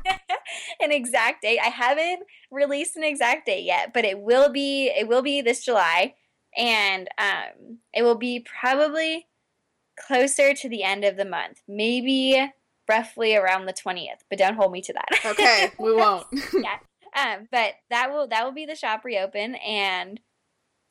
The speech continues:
Speaker 1: um, in the meantime, I mean, I'm still, still busting out orders from the last time around, so I'll be posting those on my Instagram just to kinda help people get excited about what they want to,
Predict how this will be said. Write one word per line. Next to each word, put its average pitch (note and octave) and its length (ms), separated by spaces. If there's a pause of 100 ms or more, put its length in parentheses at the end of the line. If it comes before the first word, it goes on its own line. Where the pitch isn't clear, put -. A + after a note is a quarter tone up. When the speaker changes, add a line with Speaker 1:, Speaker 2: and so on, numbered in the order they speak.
(160)
Speaker 1:
um, A#3 300
in A3 160
the C4+ 80
meantime, A#3 640
I G#3+ 60
mean, A3 180
I'm G#3+ 160
still, A#3 720 (300)
still B3 320
busting A#3+ 340
out B3+ 200
orders B3 280
from C4 200
the B3+ 60
last A3+ 340
time A3+ 200
around, A3+ 400
so - 180
I'll A3+ 200
be A3 140
posting B3 480
those A#3 240
on A#3 100
my A#3 120
Instagram A3 760 (320)
just A#3+ 220
to A#3+ 80
kinda A3+ 240
help A3+ 240
people A#3 260
get A3+ 300 (500)
excited A3+ 500
about A3 240
what A3 200
they A3 100
want G#3+ 360
to, G3 420